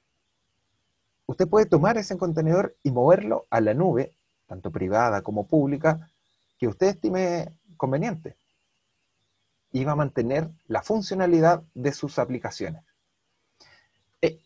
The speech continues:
esto brinda a las empresas la libertad de poder elegir,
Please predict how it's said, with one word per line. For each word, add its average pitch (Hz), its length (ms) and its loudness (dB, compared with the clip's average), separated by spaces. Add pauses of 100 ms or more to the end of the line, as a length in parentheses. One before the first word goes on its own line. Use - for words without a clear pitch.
esto - 240 -4
brinda 156 580 -4 (320)
a 113 100 0
las 107 200 -4
empresas 131 520 -4
la 127 160 4
libertad 123 640 2
de 104 160 -4
poder 107 340 -4
elegir, 98 460 -10